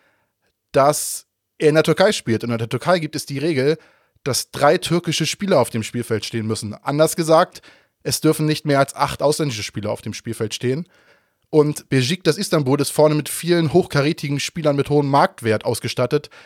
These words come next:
Der Ali Ali, der spielt jetzt nicht mehr viel, aber so als Beispiel. Äh, und da, ich glaub, die Leute in der Türkei eher gerne offensiv guten Fußball sehen möchten, werden natürlich diese hochkarätigen Spieler aus dem Ausland vorne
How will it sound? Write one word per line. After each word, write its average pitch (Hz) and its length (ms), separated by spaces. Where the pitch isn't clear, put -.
Der 147 80
Ali 143 200
Ali, 160 220
der 160 80
spielt 160 240
jetzt 165 140
nicht 160 100
mehr 165 140
viel, 175 280
aber 127 180
so 123 100
als 117 140
Beispiel. 101 440
Äh, 131 280
und 143 200
da, 135 300
ich - 100
glaub, 143 240
die 131 300
Leute 147 240
in 147 40
der 135 80
Türkei 143 280
eher 147 220
gerne 135 280
offensiv 156 540
guten 160 240
Fußball 170 340
sehen 113 240
möchten, 120 420
werden 147 300
natürlich 156 400
diese 147 240
hochkarätigen 147 640
Spieler 131 640
aus 139 140
dem 135 120
Ausland 131 480
vorne 143 520